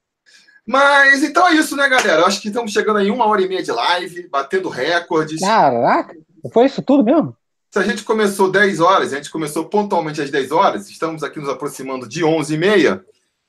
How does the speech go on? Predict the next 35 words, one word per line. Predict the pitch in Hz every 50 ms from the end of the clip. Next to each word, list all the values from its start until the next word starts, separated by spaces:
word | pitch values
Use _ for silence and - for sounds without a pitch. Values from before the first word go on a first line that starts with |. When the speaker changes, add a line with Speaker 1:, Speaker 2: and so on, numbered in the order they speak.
| _ -
Speaker 1:
então | - 143 147 - 151 156 165 190 208 208
Speaker 2:
Caramba. | 202 - 190 208 196 147 123 143 190 240 - _
Speaker 1:
já | _ - 156 156
estamos | 156 - 175 170 175 165
indo | 185 185 -
pra | 190 196 185 - - -
uma | 254 254 254 254 254 233 196
hora | 196 202 202 202
e |
meia | 190 180 185 185
de | 185 -
papo. | - 143 147 165 165 - - - _ _ _ _ _ _
Eu | - 147 147
vou | 135 151 185
abrir | 175 156 - - 165
aqui | 143 - 160
o |
espaço | 156 151 - - 151 151 156 156 - -
pra | - 151
vocês | 147 143 147 131 - - 156 156 151 143 143 - - - _ _ _ _ _ - - _ _ _
darem | 139 170 190 190 180 170
os | 156 -
seus | - 170 160 151
jabás. | 147 127 135 139 151 160 160 160 160 - -
Quem | - 294 285
não | 254 220 208
conhece | 202 196 185 180 175 170 170 -
ainda | 160 156 165 165 151 127 123 113 107 104 - _ _ _ _ _
o | - 131 127 127 123 120 -
Vascaíno | 147 143 147 - 156 143 139 139
Sincero | - 135 131 - - 156 165 160 147 139
e | 131 131
o |
Mário | 127 131 127 127 127 -
Coelho, | 143 147 170 190 185 151 113 101 98 -